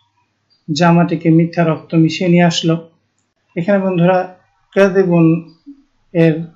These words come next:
মাজরুর রূপ কাযিবিন এসছে এবং এটা এসছে কাযাবা ক্রিয়া থেকে, কাযাবা এর মাজদার। এবং ষষ্ঠ আয়াতের উদাহরণটিতে আমরা দেখি,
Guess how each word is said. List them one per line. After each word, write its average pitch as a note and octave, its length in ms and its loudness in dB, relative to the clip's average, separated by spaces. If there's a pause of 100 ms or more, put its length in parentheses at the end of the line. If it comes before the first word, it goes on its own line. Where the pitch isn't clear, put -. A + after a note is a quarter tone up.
মাজরুর E3+ 520 0 (540)
রূপ E3+ 280 2 (220)
কাযিবিন E3 400 0
এসছে D#3 320 -4
এবং F3 180 -2 (100)
এটা D#3+ 220 -4
এসছে D#3+ 200 -14
কাযাবা E3 440 -4 (160)
ক্রিয়া D3+ 300 -8
থেকে, D3+ 200 -12 (560)
কাযাবা D#3+ 340 -2
এর D3+ 80 -6
মাজদার। D3+ 440 -4 (560)
এবং F3+ 220 4 (320)
ষষ্ঠ G3 260 -2
আয়াতের G3 260 0
উদাহরণটিতে F3 320 -2
আমরা D#3+ 160 -2
দেখি, D3+ 300 -2